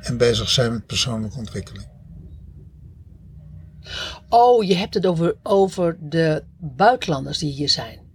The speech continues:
Speaker 2: Je hebt het niet over de lokale mensen.
Speaker 1: Nee, buitenlanders.
Speaker 2: Ah, oké.
Speaker 1: Sorry,
Speaker 2: Da-, da-,
Speaker 1: oh,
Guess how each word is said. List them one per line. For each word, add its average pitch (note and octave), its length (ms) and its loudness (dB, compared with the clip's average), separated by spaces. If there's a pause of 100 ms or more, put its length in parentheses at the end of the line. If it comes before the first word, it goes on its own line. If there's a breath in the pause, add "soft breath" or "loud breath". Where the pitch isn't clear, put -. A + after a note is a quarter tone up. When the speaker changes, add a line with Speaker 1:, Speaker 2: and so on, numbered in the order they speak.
Speaker 2:
Je E3+ 80 -8
hebt D#3+ 120 -2
het E3+ 120 -4
niet G3+ 220 -2
over E3 320 0
de D#3 300 2 (120)
lokale E3 640 2
mensen. A#2+ 360 -6
Speaker 1:
Nee, A3+ 120 -2
buitenlanders. G2+ 680 -2
Speaker 2:
Ah, G3+ 500 4
oké. F3+ 100 -6
Speaker 1:
Sorry, C#3+ 200 2
Speaker 2:
Da-, - 160 -4
da-, D#3+ 160 4
Speaker 1:
oh, D3 60 4